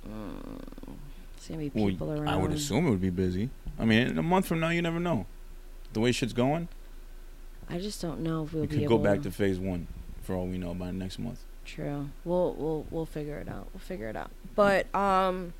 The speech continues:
Speaker 1: but do you wanna save that video for when we go into topics? You wanna talk about our week?
Speaker 2: Um, we can talk about a week. I mean, my week.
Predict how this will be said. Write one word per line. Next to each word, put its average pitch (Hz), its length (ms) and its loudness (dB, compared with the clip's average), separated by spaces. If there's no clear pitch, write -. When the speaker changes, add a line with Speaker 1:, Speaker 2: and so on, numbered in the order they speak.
Speaker 1:
but 208 260 4
do 208 100 -4
you 220 80 2
wanna 220 220 4
save 180 280 0
that 180 120 0
video 185 340 2
for 180 200 -2
when 160 140 0
we 160 100 -2
go 156 160 -2
into 156 160 -8
topics? 190 640 -6
You 175 60 -4
wanna 151 180 -4
talk 160 200 -8
about 139 180 -6
our 135 80 -2
week? 180 300 -2
Speaker 2:
Um, 117 640 8
we 175 80 -2
can 233 60 2
talk 214 200 2
about 185 200 2
a 165 40 4
week. 160 200 4
I - 40 0
mean, 147 340 2
my 139 180 8
week. 156 360 2